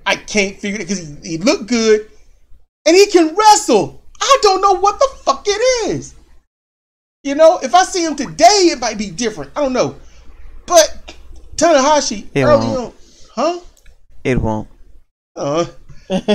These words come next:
Speaker 1: Tanahashi, uh, Lance Archer wasn't gonna, wasn't gonna let him in the ring, and it was, it, it was fun. It was
Speaker 2: <laughs>
Speaker 1: funny. See Tanahashi like, "I am,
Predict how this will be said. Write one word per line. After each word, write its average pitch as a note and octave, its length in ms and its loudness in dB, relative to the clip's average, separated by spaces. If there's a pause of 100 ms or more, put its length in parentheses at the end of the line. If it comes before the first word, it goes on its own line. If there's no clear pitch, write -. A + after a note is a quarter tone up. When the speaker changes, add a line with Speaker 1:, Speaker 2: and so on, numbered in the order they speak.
(640)
Speaker 1:
Tanahashi, D4 840 0
uh, F#3+ 380 -2
Lance D#4 300 0
Archer B3 260 0
wasn't F3+ 180 -4
gonna, E3+ 420 -2
wasn't F#3+ 240 0
gonna F3 120 0
let F3+ 120 2
him E3 100 -4
in D#3 60 -4
the D3+ 100 -4
ring, D3+ 200 -4
and F#3 100 -6
it C4 60 -4
was, - 200 -12
it, C#4+ 180 -4 (1000)
it F#3 60 -4
was A#3 180 -4
fun. F#3 440 0 (260)
It E3 120 2
was - 180 -4
Speaker 2:
<laughs> - 0 -
Speaker 1:
funny. G#3 360 0 (640)
See C#4 160 0
Tanahashi A#3+ 480 2
like, G3 360 0
"I F#4+ 160 -14
am, G3 220 -8